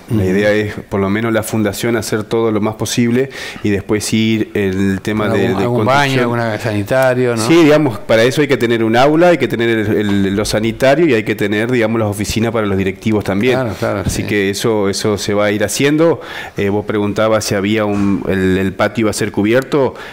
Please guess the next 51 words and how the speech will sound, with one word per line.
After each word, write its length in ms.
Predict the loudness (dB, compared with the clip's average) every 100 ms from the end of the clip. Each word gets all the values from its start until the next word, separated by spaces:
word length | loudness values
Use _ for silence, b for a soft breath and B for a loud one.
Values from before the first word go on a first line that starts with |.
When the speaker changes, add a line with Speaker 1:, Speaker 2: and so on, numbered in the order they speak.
| B
Speaker 1:
Eh, 140 | -4 -2
hay 180 | 0 0
un 160 | 0
patio 320 | 0 -2 0
abierto 420 | 0 2 2 2 2
y 60 |
hay 140 | 2 0
un 120 | -2
Zoom 300 | 0 2 2
de 80 | 0
cuatrocientos 500 | -2 -4 -4 -4 -2
cincuenta 280 | -2 0 -2
metros 240 | -2 -2
que 60 | -2
está 160 | -2
en 80 | -2
la 40 |
esquina 360 | -4 -2 0 0
de 100 | 0
María 200 | 0 -2
Elena 200 | -2 -2
Walsh 360 | 0 0 -4 -8
y 80 | -4
Favaloro, 680 | -2 -2 0 0 0 -2 -6 B B -6
que 140 | -2
va, 220 | -2 -2
que 160 | -4 -4
está 180 | -2 0
dentro 320 | -2 0 0
del 120 | 0
proyecto. 440 | -2 -4 -4 -4 -4
Así 160 | -4
que 260 | -2 -2 -2
la 100 | -2
idea, 460 | 0 2 2 0 -4 B B B
eh, 260 | -4 -2 -2
fue 200 | -2 -4
pensada 680 | -2 -2 0 0 2 2 0
tanto 560 | -2 -2 -2 -2 -2 -2
con 220 | -2 0
los, 240 | 0 -2 -6
con 140 | -4 -2
la 80 | -2
fundación 600 | -2 -2 -2 0 0 0
como 240 | -4 -2
con, 340 | -2 -2 -2
con 240 | -2 -4 -2
todo 220 | -2 0
el 160 | 0 -2
jardín 540 | -2 -2 0 0 0
para 360 | 0 0 -2